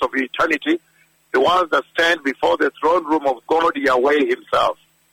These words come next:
Without doing so, there is no visitation anyway. So he's using the revival in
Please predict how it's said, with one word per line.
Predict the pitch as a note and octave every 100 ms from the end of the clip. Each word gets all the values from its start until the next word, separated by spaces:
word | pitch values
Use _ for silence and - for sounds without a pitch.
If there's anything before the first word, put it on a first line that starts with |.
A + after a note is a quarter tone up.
| _ _ _ _ _ -
Without | C#3 D3 E3+ D3+
doing | E3+ D#3 -
so, | D#3 D3+
there | C#3
is | B2+
no | E3+
visitation | D3 C3+ C#3 - D3 - - A2+ G#2+
anyway. | A#2 G#2 E2 - _ _ _ _ _ _ _ -
So | C#3 C#3
he's | C3+ A#2+ D#3
using | G3 A3 - F#3 D3 -
the | C3+
revival | B2+ C#3+ D#3
in | C3+